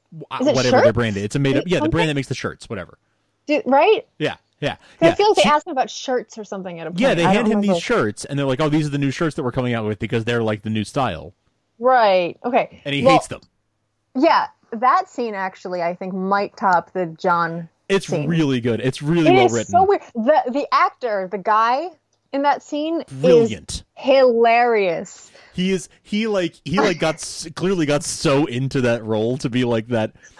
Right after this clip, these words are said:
Speaker 1: that, like, marketing manager or, like, like, yeah, like, marketing manager guy who's like, "Oh, listen, of course these things are disgusting, but, like, that's, like, that's, I'm just here to sell disgusting shirts to little tw-, you know,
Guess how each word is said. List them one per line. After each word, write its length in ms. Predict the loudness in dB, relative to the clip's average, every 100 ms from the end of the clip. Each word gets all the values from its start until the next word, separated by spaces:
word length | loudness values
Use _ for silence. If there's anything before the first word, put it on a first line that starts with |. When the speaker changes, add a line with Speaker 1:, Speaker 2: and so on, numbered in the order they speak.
| _ -6
Speaker 1:
that, 200 | -4 -2
like, 200 | -4 -6 _ _
marketing 640 | -4 0 0 0 0 0 0
manager 760 | 0 0 0 0 0 2 0 0
or, 160 | 0
like, 220 | -2 -4 -8 _
like, 380 | -4 -2 -2 -6
yeah, 200 | -4 -2
like, 160 | -2 0
marketing 320 | 0 0 0
manager 320 | 0 0 -2 -4
guy 300 | -2 -2 0
who's 240 | 0 0
like, 200 | -2 -2 -10 -20 _
"Oh, 60 | -2
listen, 260 | -2 -2 -4
of 120 | -4
course 340 | -4 0 0
these 180 | -2 -2
things 240 | -2 -2 -2
are 60 |
disgusting, 480 | -4 -2 -4 -4 -4
but, 100 | 0
like, 140 | 0 0
that's, 200 | -2 -2
like, 140 | -2
that's, 200 | -2 -4 -10 -8
I'm 200 | -4 -2
just 140 | -2 -2
here 140 | -2
to 80 | 0
sell 180 | -2 -4
disgusting 440 | -2 -2 0 -2
shirts 320 | 0 -2 -2
to 80 | -2
little 280 | -2 -2 -2 -6 _ _ _ _
tw-, 180 | -14 -4
you 80 | -2
know, 180 | -2